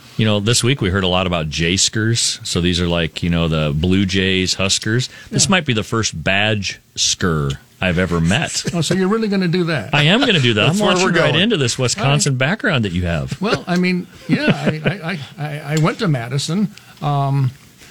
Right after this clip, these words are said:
Speaker 2: I'm an Army brat, but my parents were both from there. I spent
Speaker 1: Mm-hmm.
Speaker 2: years there after my dad got out of the Army. Um, and then was an ad agency guy. But, yeah, I have,
Speaker 3: Oh.
Speaker 2: uh,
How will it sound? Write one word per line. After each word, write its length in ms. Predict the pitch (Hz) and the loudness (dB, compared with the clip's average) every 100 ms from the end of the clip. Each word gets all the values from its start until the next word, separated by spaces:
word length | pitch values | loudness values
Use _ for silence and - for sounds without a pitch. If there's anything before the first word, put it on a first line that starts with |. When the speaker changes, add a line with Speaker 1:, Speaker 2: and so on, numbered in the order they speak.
| - - - - - | -16 -16 -20 -20 -8
Speaker 2:
I'm 160 | 139 147 | -2 2
an 80 | 151 | 2
Army 300 | 170 220 175 | 2 0 0
brat, 320 | 135 135 - | -2 -4 -2
but 80 | 147 | -2
my 160 | 139 | 0
parents 420 | 139 147 165 170 - | 0 0 0 -2 -2
were 120 | 156 | 0
both 220 | 156 160 | 0 -2
from 220 | - 147 | -2 -2
there. 160 | 143 135 | 0 0
I 80 | 147 | -2
spent 320 | - 156 156 | -2 -2 0
Speaker 1:
Mm-hmm. 80 | - | 2
Speaker 2:
years 280 | 165 165 | 2 -2
there 200 | - 143 | -2 -2
after 240 | 139 143 147 | -2 -4 -2
my 160 | 135 | -2
dad 260 | 131 135 139 | -2 -2 -2
got 140 | 135 | -2
out 80 | 139 | -2
of 60 | 135 | 0
the 120 | 151 | -2
Army. 380 | 120 123 143 180 - - - - | -2 -2 -2 -2 -8 -20 -20 -10
Um, 480 | 127 127 127 139 120 - - - - - - - - - - - _ - - - | -4 -2 0 -2 -4 -6 -18 -20 -20 -20 -20 -20 -20 -20 -20 -20 _ -20 -20 -2
and 200 | 151 147 | 2 4
then 160 | 151 | 2
was 160 | 151 139 | 0 0
an 120 | 139 | 0
ad 200 | 147 220 | 0 0
agency 440 | 196 143 143 - 127 | 0 0 -2 -4 -4
guy. 320 | 120 127 170 | -2 -2 -2
But, 200 | 165 185 | -2 -2
yeah, 220 | 180 247 | -2 -2
I 140 | 160 | -2
have, 300 | 156 - 233 240 | 2 2 2 0
Speaker 3:
Oh. 40 | |
Speaker 2:
uh, 140 | 147 | -2